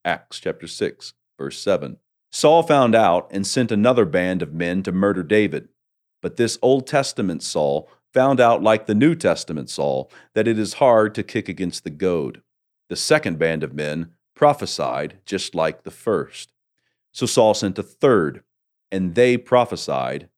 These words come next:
just the same. The prophesying was getting quite robust in Ramah. Saul kept filling up the pulpits. King Saul decided to go himself and do what needed to be done. But as they say, "Three strikes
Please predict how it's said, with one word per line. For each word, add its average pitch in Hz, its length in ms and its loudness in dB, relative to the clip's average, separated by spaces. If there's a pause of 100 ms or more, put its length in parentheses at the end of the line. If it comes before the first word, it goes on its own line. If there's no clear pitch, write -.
just 98 280 -6
the 85 80 -12
same. 80 500 -6 (520)
The 113 60 -2
prophesying 92 720 2
was 95 140 -4
getting 107 260 0
quite 117 300 2
robust 104 600 0
in 92 120 -6
Ramah. 87 540 -2 (220)
Saul 104 420 2
kept - 280 -6
filling 101 420 -2
up 82 220 -6
the 82 120 -10
pulpits. - 800 -10 (600)
King 156 220 4
Saul 147 340 4
decided 110 480 0
to 107 60 -6
go 113 220 2
himself 98 680 0 (280)
and 120 180 -4
do 156 180 6
what 139 160 2
needed 101 340 -2
to 98 80 -6
be 90 160 -2
done. 82 520 -4 (320)
But 87 140 2
as 113 220 6
they 110 140 4
say, 78 460 -2 (260)
"Three 120 220 0
strikes 98 540 2